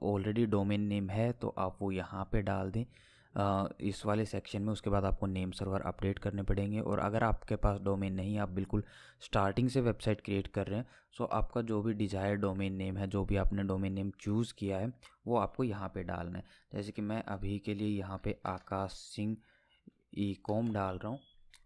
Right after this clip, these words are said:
So ये वाला जो डोमेन है ये मुझे परचेज करना डॉट कॉम डोमेन के साथ। So सिंपल आपका जो भी डोमेन नेम है वो एंटर करने के बाद नेक्स्ट पे क्लिक करना है। नेक्स्ट पे क्लिक करने के बाद आपको सिंपल यहाँ पे जो भी,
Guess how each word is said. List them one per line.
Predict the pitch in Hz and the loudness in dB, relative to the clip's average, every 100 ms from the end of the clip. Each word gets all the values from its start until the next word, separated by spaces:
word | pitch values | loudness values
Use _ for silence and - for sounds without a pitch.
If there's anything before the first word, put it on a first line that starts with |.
| - _ _ _ - | -20 _ _ _ -4
So | 120 - | -4 -2
ये | 110 110 113 | -4 0 2
वाला | 113 113 | 2 2
जो | 113 120 | 4 2
डोमेन | 113 107 98 - - 60 107 110 107 101 | 4 4 4 0 -8 -4 0 0 0 0
है | 110 127 98 | -2 -2 -2
ये | 101 | -2
मुझे | 101 98 104 | 0 0 0
परचेज | - 98 - 98 | 0 0 -2 -4
करना | - 104 123 | -2 -2 0
डॉट | 113 92 | -2 -4
कॉम | - 110 | -2 -2
डोमेन | 104 92 90 | 0 0 -2
के | 90 | -4
साथ। | 90 90 - - _ - | -8 -10 -12 -20 _ -8
So | 110 | -4
सिंपल | 110 104 113 - - - 101 | -2 2 2 2 -8 -8 -4
आपका | - 110 | 0 0
जो | 107 101 | 2 2
भी | 107 | 2
डोमेन | 107 98 101 | 2 0 -2
नेम | 98 | -2
है | 104 | -2
वो | 101 | -2
एंटर | 98 92 - | -4 -4 -6
करने | - 92 92 | -4 -4 -4
के | - | -2
बाद | 92 | -2
नेक्स्ट | 92 92 - - | -2 -4 -6 -2
पे | 123 | 0
क्लिक | 120 110 - | 0 -4 0
करना | 107 107 | -2 0
है। | 113 123 110 | -4 -4 0
नेक्स्ट | 107 - | 0 6
पे | - | 6
क्लिक | - 117 - | 6 -2 0
करने | 113 113 | 0 0
के | 113 | 2
बाद | 113 - | 0 2
आपको | 107 - - | -2 -2 -8
सिंपल | 104 101 101 104 101 | -6 -6 -2 -2 0
यहाँ | 98 95 98 | -2 -2 2
पे | 113 107 - - - - - _ | 2 2 0 -20 -20 -20 -20 _
जो | 107 107 107 | 2 4 6
भी, | 113 | 4